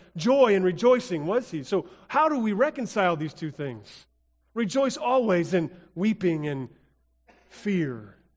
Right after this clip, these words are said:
sadness. Clearly, it's not the biblical framework, then, that we have to be happy all the time. We don't have to pretend that life is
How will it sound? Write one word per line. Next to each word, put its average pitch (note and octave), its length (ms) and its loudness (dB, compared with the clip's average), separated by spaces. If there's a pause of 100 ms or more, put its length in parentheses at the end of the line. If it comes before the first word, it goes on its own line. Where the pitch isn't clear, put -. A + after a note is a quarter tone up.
(1400)
sadness. C3 960 -10 (1300)
Clearly, E3 420 -4
it's A#2+ 160 -14
not D3 240 -4
the C3 60 -14
biblical B2+ 420 -10
framework, A#2+ 600 -6
then, C3 220 -6
that B2+ 120 -6
we C3+ 160 -8
have C3+ 240 -6
to C#3 80 -16
be C3 140 -10
happy C#3+ 400 -6
all A2+ 160 -12
the A2+ 80 -20
time. A2 300 -14 (2750)
We D#3+ 60 -8
don't F3+ 100 4
have G3+ 80 0
to G3 60 -6
pretend F#3 500 -4
that D3 100 -6
life E3+ 300 0
is C#3 300 -12